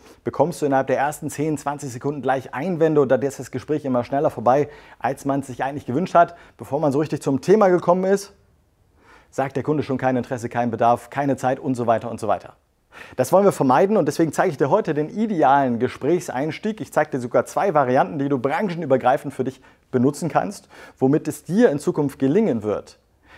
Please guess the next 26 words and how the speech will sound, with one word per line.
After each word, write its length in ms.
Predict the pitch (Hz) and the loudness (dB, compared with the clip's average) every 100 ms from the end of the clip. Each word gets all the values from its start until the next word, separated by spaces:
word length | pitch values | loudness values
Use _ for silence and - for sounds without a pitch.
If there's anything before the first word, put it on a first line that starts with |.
| - | -2
deine 180 | 117 | 0
Gesprächspartner 760 | 127 120 - 160 165 151 151 135 | 0 -2 -2 -2 0 -4 -4 -6
fürs 240 | - 139 | -4 -6
Gespräch 340 | - - 120 - | -8 -8 -8 -6
zu 80 | - | -8
öffnen, 400 | - 147 135 135 - | -6 -4 -4 -6 -10
sodass 240 | - 120 | -6 -4
sie 100 | 123 | -4
dir 240 | 113 120 110 - | 0 0 0 -8
zuhören 580 | - - 170 165 165 165 - - | -12 -2 0 2 0 -4 -12 -8
und 140 | 113 | -6
du 60 | 113 | -2
dann 360 | 131 160 190 | -2 0 -2
wirklich 240 | 139 - - | -2 -4 -6
die 140 | 127 | -2
Möglichkeit 520 | 127 170 156 - 139 | 0 0 -2 -4 -2
hast, 180 | 143 139 | -2 -4
in 80 | 127 | -6
einer 140 | - | -4
angenehmen 520 | 160 202 180 160 156 | -2 0 0 0 0
Gesprächsatmosphäre, 760 | 139 - 147 123 117 - 117 113 | -2 -2 -2 -2 -4 -2 0 0
die 120 | 107 | 0
du 60 | 104 | -2
erzeugst, 480 | 101 139 185 - - _ _ _ _ _ _ | 0 0 -2 -4 -20 _ _ _ _ _ _
die 60 | 107 | 4
Leute 500 | 117 135 143 139 | 4 6 4 2